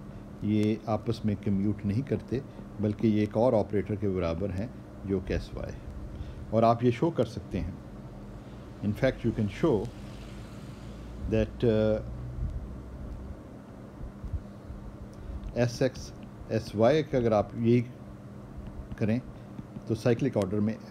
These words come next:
एक्सवाई होगा तो इधर आ जाएगा एसजी, जीएक्स था तो वाई आ जाता है। और अगर आप, uh, एसवाई, एसजी का commutator determine करें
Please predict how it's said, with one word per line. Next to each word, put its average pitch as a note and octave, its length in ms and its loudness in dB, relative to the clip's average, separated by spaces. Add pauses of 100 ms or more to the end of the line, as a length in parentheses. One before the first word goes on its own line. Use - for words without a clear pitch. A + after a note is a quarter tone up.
(140)
एक्सवाई A#2+ 460 4
होगा C3+ 320 4
तो B2 100 2
इधर G#2+ 180 4
आ G2 80 6
जाएगा G2 280 2
एसजी, F#2 400 -2 (1300)
जीएक्स B2+ 680 4
था C#3+ 200 4 (380)
तो G#2+ 100 2
वाई F2 200 2
आ D#2+ 100 0
जाता D#2+ 300 -4
है। E2 80 -6 (1040)
और A2 220 4
अगर A#2 240 6
आप, A2+ 300 6
uh, A2+ 320 6 (1700)
एसवाई, A2+ 600 4 (880)
एसजी A2 500 2 (540)
का B2+ 80 4
commutator B2+ 500 4
determine B2 420 2
करें A#2+ 260 2